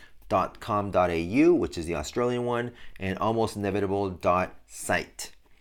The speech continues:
I have, what, how many is that? Com, net,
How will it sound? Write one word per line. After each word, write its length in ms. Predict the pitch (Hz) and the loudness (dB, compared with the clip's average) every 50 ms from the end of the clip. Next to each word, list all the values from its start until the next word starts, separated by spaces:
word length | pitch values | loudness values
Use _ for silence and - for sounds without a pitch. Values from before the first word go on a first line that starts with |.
| - - - - - - - - | -20 -18 -16 -16 -16 -12 -8 -4
I 140 | 98 98 | -4 -2
have, 380 | 95 101 98 95 95 92 - - - _ - | 0 0 2 2 0 -2 -4 -14 -20 _ -4
what, 240 | - 87 - 62 - | -2 -2 -2 -2 -2
how 120 | 101 107 | -6 -2
many 180 | 113 123 135 139 | -2 0 0 -2
is 140 | 147 143 | -2 -2
that? 260 | 160 160 156 - - - - - - - - - - - _ _ - - - _ _ - | -2 -2 -4 -4 -8 -16 -20 -20 -20 -20 -20 -20 -20 -20 _ _ -20 -20 -20 _ _ -14
Com, 480 | - - 123 113 113 113 113 110 101 95 | -6 -2 0 2 2 0 0 -2 -4 0
net, 360 | 98 98 101 90 - - - | 2 2 2 2 0 -4 -16